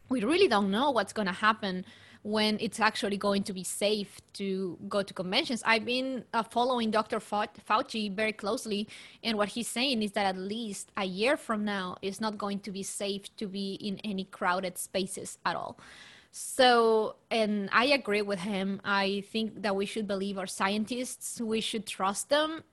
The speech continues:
and I am personally not going to be attending any conventions until BlizzCon next year, and I am only seventy percent sure at this point. I will hope that by then we have enough vaccines to have acquired, um,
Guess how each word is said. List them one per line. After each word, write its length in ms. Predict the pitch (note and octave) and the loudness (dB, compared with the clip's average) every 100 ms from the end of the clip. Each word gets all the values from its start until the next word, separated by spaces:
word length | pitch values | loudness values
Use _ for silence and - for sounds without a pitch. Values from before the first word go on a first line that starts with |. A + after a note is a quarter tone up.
| - | -4
and 480 | G#3 G3+ G3+ G3+ G3 | -2 0 -2 -4 0
I 180 | G3+ G#3 | 2 2
am 380 | G#3 G#3 G3+ G3+ | 0 -4 -6 -4
personally 480 | G#3+ G3+ A3 G#3+ G#3 | -4 -2 -4 -2 -2
not 260 | G3 F#3+ | 0 -2
going 300 | F#3+ G3 G3 | -4 -4 -4
to 120 | G3 G#3 | -6 -8
be 440 | G3 G3 F#3+ F#3+ | -6 -6 -6 -6
attending 520 | G#3 - G#3 G#3+ G3 F#3+ | -10 -4 -2 -2 -2 -2
any 100 | G3 | -4
conventions 720 | G#3 G3 F#3+ G3+ B3 A#3+ B3 - | -4 -4 -2 -4 -4 -6 -4 -4
until 540 | G#3+ - C4+ C4+ C#4+ | -4 -4 2 2 2
BlizzCon 640 | A3+ A3+ A3+ A3 - A3+ | -2 -2 -2 -2 -2 -2
next 320 | G#3+ F#3 - - | 0 -2 -4 -2
year, 260 | C#4+ D#4 D#4 - - - _ | 0 0 -4 -16 -20 -20 _
and 220 | G#3+ G3+ G3+ | 0 0 0
I 160 | G#3 G#3+ | 0 2
am 180 | A3+ A3 | 0 -2
only 200 | G#3+ G#3 | -2 -2
seventy 360 | - G#3 G#3 G3 | -4 -4 -4 -6
percent 340 | G3 - G3+ | -6 -4 -4
sure 240 | - G3+ | -4 -4
at 140 | G3 F#3+ | -4 -4
this 160 | G3 | -6
point. 540 | - A3 G#3 B3+ - - _ | -6 -4 -4 -4 -8 -14 _
I 160 | G#3+ G#3 | 2 2
will 220 | G3+ G3+ | 0 -4
hope 380 | G3 B3+ C#4+ - | -2 -4 -4 0
that 180 | A3 G3 | 0 0
by 140 | F#3 | -2
then 320 | F#3 G3 G3+ | -2 -4 -2
we 100 | F#3+ | -2
have 400 | G3 - F#3+ G3 - G#3 | -4 -2 0 0 -4 -4
enough 400 | G3+ G3 G3 G3 | -2 0 0 0
vaccines 580 | G3+ G3 - F#3+ G#3+ C4+ - | -4 -4 -6 -6 -6 -8 -10
to 320 | A#3 G#3 G3 - - - | -8 -4 -4 -8 -16 -18
have 160 | - G#3+ | -6 -4
acquired, 760 | G3+ - G3 G3 G3+ G3+ G3+ G3+ | -4 2 4 4 2 0 -2 -6
um, 260 | G#3 G3 | -6 -6